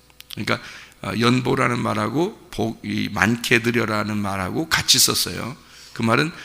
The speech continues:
많이 드리면 많이 받는다 할 때 그 많이라는 말을 복을 드리면 복을 받는다는 얘기로 썼습니다.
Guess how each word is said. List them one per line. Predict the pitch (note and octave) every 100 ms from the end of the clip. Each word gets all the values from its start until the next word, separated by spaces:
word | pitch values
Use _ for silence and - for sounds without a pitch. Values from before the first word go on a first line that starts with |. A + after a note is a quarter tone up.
| - -
많이 | G#2 G2+ A2 C#3 C#3 C3
드리면 | C3 B2 C3 D3 F3+ F3+ -
많이 | G#2+ A2+
받는다 | A#2+ A2+ A2+ A2
할 | G#2+ G2+
때 | - D3+ C3
그 | A2+ B2
많이라는 | G#2+ F2+ G#2 A2+ A2+ G#2+ G#2
말을 | G#2 C#3+ -
복을 | - A#2+ C3+ D#3
드리면 | C3+ A#2+ A2+ B2 G2+ - - -
복을 | - A#2 C3+
받는다는 | C3+ A2+ A2 G#2 G2+ G2 G2
얘기로 | F#2+ F#2 F#2
썼습니다. | - A2 - G2+ E2 A#1+